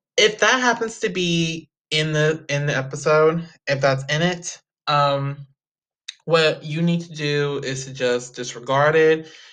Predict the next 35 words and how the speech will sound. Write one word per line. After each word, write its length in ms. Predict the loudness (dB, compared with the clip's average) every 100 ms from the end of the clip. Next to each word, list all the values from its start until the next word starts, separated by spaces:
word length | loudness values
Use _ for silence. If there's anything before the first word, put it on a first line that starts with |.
| _
Don't 160 | -8 -4
worry 280 | 0 0 0
about 320 | 2 2 2
it. 280 | 2 0 -2
Consider 360 | -4 0 2
it 120 | 0
like 220 | 0 -2 -4
an 160 | -8
ad 200 | -10 -12 -14
break. 220 | -18 -18
Consider 340 | -14 -6 -2
it 220 | -2 -2 -8 -20 -20 _ -6
like 160 | -4
a 40 | -2
break. 440 | 2 4 2 -2
Consider 380 | -6 0 2 2
it 100 | 0
like 480 | -2 0 -2 -6 -18 -20 _ _ _ -8
we're 160 | -6
taking 560 | -4 -6 -6 -6 -6 -8
a 60 | -6
five-minute 440 | -4 -4 -6 -4
break. 560 | 2 2 2 -2 -10 -20 _ -20 -20 -10
Consider 300 | 0 4 4
it 120 | 4
like 280 | 2 0 -6
that. 260 | -12 -14
So 240 | -6 -4 -2
no 260 | -2 -4
freaking 380 | -4 -8 -6 -4
out. 300 | -2 0 0
No 120 | -2
need 220 | -4 -6 -10
to 100 | -4
worry. 680 | 2 2 2 -2 -4 -8